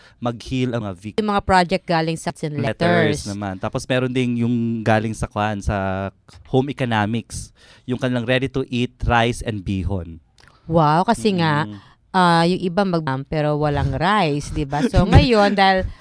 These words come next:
Speaker 2: meron ng ready to eat na rice,
Speaker 1: Oo. Lafang ka na lang diretso.
Speaker 2: Diret-, alam mo yung mga tao, di ba, ayaw kumain pag walang rice.
Speaker 1: Mm-mm. Ah,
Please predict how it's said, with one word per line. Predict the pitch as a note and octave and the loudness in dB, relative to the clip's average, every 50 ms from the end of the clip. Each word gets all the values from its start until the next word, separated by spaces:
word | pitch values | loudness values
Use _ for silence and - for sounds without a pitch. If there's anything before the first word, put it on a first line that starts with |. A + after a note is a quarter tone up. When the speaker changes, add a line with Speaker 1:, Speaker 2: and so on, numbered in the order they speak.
| - - | -20 -10
Speaker 2:
meron | - G3 F#3+ G3 F#3+ F#3+ | -4 0 0 0 2 2
ng | F#3+ F3+ | 2 4
ready | F#3 F#3 F#3+ A3+ - | 4 4 2 0 -2
to | - A3 | -2 -4
eat | - G#3 G#3+ - | -4 -6 -6 -4
na | - G#3 G3+ | 0 0 2
rice, | F3 D#3 D3 C#3 C3+ C3+ C#3+ C3 - A2+ | 2 2 2 2 2 0 0 0 -2 -2
Speaker 1:
Oo. | G#2+ A2+ G#2+ G#2 G2+ G2+ _ _ - _ _ | -2 -4 -4 -6 -6 -10 _ _ -20 _ _
Lafang | C#3 D3 D3+ - F#3 E3 D#3 | -4 -4 0 2 2 2 2
ka | C#3 - C#3+ | 2 2 2
na | C3+ | 2
lang | B2+ B2 B2+ A#2 | 2 2 0 0
diretso. | A2+ A#2 A2+ G#2+ G2+ - - - A#2+ A2+ A2 G#2+ | 0 -2 -4 -4 -6 -8 -10 -10 -8 -8 -8 -4
Speaker 2:
Diret-, | G#2 F#3+ F#3+ F#3+ F#3+ F3 E3+ | -2 0 2 4 2 2 2
alam | - F#3+ G#3+ | 2 4 6
mo | A3 A3 | 6 6
yung | A3+ A3 G#3+ | 6 6 4
mga | G#3 G#3 G#3 | 4 2 4
tao, | - G#3 F#3 F3 F3 - A3 A3 G#3+ F#3+ | 6 6 8 8 8 8 6 6 6 6
di | F3 F3+ | 4 2
ba, | E3 E3+ C#3+ | 2 2 2
ayaw | D3 E3+ F3 F3 | 4 2 2 2
kumain | - F#3+ F3 E3 D#3 E3+ F3 | 2 2 2 2 0 0 0
pag | - G3 F3+ | 0 -2 2
walang | D#3+ E3 D#3 D3+ C#3+ C#3 C#3 | 2 4 4 4 2 0 0
rice. | C3+ C#3+ D#3 F3 F3+ D#3+ D3 C3+ C3 A#2+ A#2 A2+ | 0 0 0 0 0 0 0 -2 -2 -4 -6 -8
Speaker 1:
Mm-mm. | A2 A2 A2+ A#2 A2+ A2 G2 - | -10 -10 -10 -10 -10 -12 -10 -10
Ah, | F3+ - - | -10 -10 -10